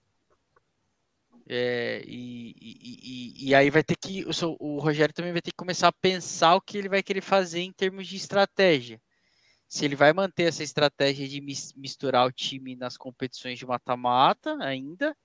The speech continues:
na, nas oitavas do, da Copa do Brasil, ou se ele já vai começar a, a jogar com,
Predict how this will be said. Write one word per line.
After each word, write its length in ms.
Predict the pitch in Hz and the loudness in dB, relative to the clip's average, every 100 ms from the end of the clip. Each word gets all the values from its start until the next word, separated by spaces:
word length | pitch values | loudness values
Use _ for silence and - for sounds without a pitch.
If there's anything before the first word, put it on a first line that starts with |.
| _ _ _ - | _ _ _ 0
na, 240 | 123 127 | 4 4
nas 200 | 131 123 | 2 -2
oitavas 640 | 127 - 123 131 143 120 117 | -4 6 8 8 4 -4 -8
do, 260 | 120 107 | -14 -12
da 180 | - 120 | -6 -6
Copa 300 | - 117 120 | -4 -8 -8
do 80 | 117 | -4
Brasil, 580 | 123 127 120 127 180 269 _ _ _ _ _ _ _ _ _ | 0 0 -2 -8 -8 -10 _ _ _ _ _ _ _ _ _
ou 100 | 127 | -8
se 120 | 127 | -2
ele 100 | 143 | -2
já 140 | 139 156 | 2 2
vai 160 | 151 | 4
começar 640 | 151 160 160 139 151 147 160 156 | 2 -2 -4 0 4 4 4 0
a, 340 | 143 151 131 139 | -6 -4 -2 -4
a 80 | |
jogar 360 | 143 151 147 143 - | -2 -4 0 0 -2
com, 460 | 165 165 156 135 | -20 -18 -20 -20